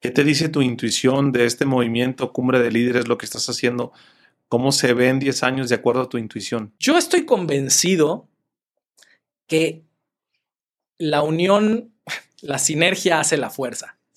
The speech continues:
Speaker 2: Es,
Speaker 1: Sí.
Speaker 2: eh, sin duda, eh, por eso me apasiona tanto lo que tú haces, porque creo que, que es la base de los grandes movimientos. Eh, y yo por eso veo que en el futuro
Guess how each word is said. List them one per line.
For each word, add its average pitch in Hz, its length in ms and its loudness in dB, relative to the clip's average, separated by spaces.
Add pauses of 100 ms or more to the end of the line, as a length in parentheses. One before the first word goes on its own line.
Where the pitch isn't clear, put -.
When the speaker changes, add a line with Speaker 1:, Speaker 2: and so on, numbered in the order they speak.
(680)
Speaker 2:
Es, 160 420 -4 (140)
Speaker 1:
Sí. - 220 -12 (300)
Speaker 2:
eh, - 460 -20
sin - 500 0
duda, 175 480 4
eh, - 440 -16 (280)
por 214 140 4
eso 247 160 0
me 254 100 2
apasiona 175 480 -2
tanto 170 260 2
lo 135 120 -2
que 127 100 -12
tú 143 200 -8
haces, 151 320 -4
porque 127 360 -12
creo 185 420 2 (600)
que, 147 280 -2
que 156 140 4
es 165 80 2
la 185 140 4
base 175 300 2
de 160 80 0
los 135 200 -6
grandes 156 400 0
movimientos. 123 840 -12 (460)
Eh, 147 680 0 (240)
y 190 100 -6
yo 254 140 -2
por 294 140 -2
eso 262 420 2 (640)
veo 214 320 2
que 285 80 0
en 226 100 2
el 151 140 0
futuro 143 760 -2